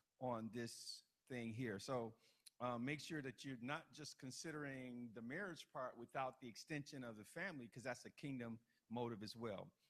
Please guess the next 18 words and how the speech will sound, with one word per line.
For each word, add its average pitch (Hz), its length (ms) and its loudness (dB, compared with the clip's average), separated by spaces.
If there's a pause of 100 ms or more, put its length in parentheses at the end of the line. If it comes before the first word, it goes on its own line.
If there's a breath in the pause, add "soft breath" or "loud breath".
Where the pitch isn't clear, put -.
(120)
Number 139 120 2
three, 220 280 0
because 147 420 2
the 127 100 0
husband 139 400 2
is 123 60 0
the 117 100 -2
head 131 200 2
of 131 100 -2
the 131 60 -2
wife, 127 360 4
he's 117 140 -2
also 127 260 6
the 117 80 2
head 120 160 2
of 107 60 0
the 101 80 0
home 180 380 4